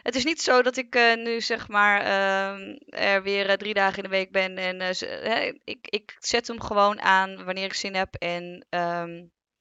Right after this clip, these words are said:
ik wil geen vastigheid of zo. Het is gewoon, eh, de, de ene week, eh, is het heel erg druk op mijn werk, dan zou ik er ook absoluut minder zijn.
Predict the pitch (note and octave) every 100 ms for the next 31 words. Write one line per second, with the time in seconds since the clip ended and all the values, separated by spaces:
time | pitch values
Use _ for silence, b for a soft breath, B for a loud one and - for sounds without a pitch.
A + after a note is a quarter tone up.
0 | _ _ _ - b b b b - G#3+
1 | A#3+ A3+ A3+ - - G#3+ G#3+ G#3 - G3
2 | G3 G3+ - F3+ F3 F3 F3 F3 - _
3 | A3 F#3 - F3+ F3 F3 F3 F3 E3+ E3+
4 | - F3+ - - - F3 E3+ G#3 G3+ C#3
5 | F3+ F3+ F3+ F3+ E3+ E3 E3 - E3+ E3
6 | - E3+ E3 - - F#3+ - F#3+ G3+ G#3
7 | G3 G3 F#3 F3+